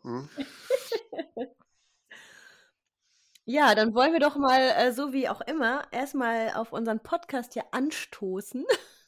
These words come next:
Speaker 2: <laughs>
Speaker 1: Mhm.
Speaker 2: Vera, ich hoffe, du hast, ähm, was Gutes dabei.
Speaker 1: Oh ja, ich hab mich extra präpariert, ne, weil ich, äh,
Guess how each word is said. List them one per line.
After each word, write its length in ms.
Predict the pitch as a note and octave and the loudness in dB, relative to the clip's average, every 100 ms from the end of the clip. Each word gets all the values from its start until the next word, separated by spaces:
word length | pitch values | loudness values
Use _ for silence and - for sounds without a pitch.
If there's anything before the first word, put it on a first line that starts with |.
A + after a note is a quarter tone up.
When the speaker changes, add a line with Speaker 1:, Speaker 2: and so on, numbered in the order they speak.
| - | -10
Speaker 2:
<laughs> 400 | A#3 - A#3+ - _ _ | -10 -10 -14 -14 _ _
Speaker 1:
Mhm. 360 | - G#2+ A#2+ F3 _ | -10 -8 -8 -12 _
Speaker 2:
Vera, 280 | A3 A3+ G#3+ | -4 0 0
ich 100 | G#3+ | 0
hoffe, 220 | A#3+ C4 | -4 -2
du 140 | A#3+ A3+ | -2 -2
hast, 340 | A#3 - - | -2 -4 -8
ähm, 540 | - G#3+ G#3 G3+ G3+ - - | -6 -4 -6 -10 -14 -16 -12
was 220 | A3 - | -12 -10
Gutes 240 | A#3+ A3+ | -14 -10
dabei. 360 | G#3+ F3+ F3 A3 C5 - _ _ - - | -10 -8 -4 -2 -4 -6 _ _ -20 2
Speaker 1:
Oh 160 | D#3+ | 4
ja, 340 | D#3+ D#3 D#3 G2+ | 8 8 8 4
ich 160 | - | 0
hab 180 | C#3+ C#3 | 0 0
mich 200 | C#3 C#3 | -2 -4
extra 320 | E3 - D#3 | -4 0 0
präpariert, 920 | C#3 - D3+ D3 B2+ C#3+ A#2 E3 - | 0 0 0 0 0 0 0 0 -2
ne, 180 | B2 D3 | -4 -2
weil 200 | B2 A#2+ | -2 -4
ich, 240 | A#2 - A2 | -6 -12 -12
äh, 300 | A#2+ A2+ | -8 -8